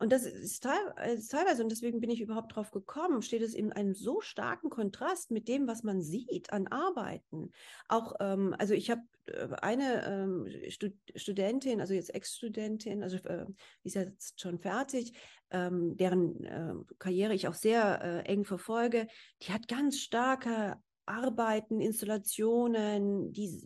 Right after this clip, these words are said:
sehr auch mit dem Thema ähm, Liebe, Schmerz und so weiter arbeiten, also wirklich starke Position.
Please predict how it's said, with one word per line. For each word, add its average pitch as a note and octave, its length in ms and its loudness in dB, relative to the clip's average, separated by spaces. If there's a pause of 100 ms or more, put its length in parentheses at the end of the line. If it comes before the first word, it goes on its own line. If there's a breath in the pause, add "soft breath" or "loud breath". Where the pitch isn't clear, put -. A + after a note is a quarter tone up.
(120)
sehr A3 380 4
auch G3+ 80 -2
mit G#3 160 0
dem G3+ 160 2
Thema G#3 640 0 (520 loud breath)
ähm, F#3 680 -2
Liebe, F#3+ 800 4
Schmerz G#3 560 2
und G#3 100 0
so G3 140 -6
weiter G3 360 -4
arbeiten, A3+ 480 -2
also G3 200 -2
wirklich C4+ 300 4
starke G3 480 -4 (120)
Position. F3+ 520 -8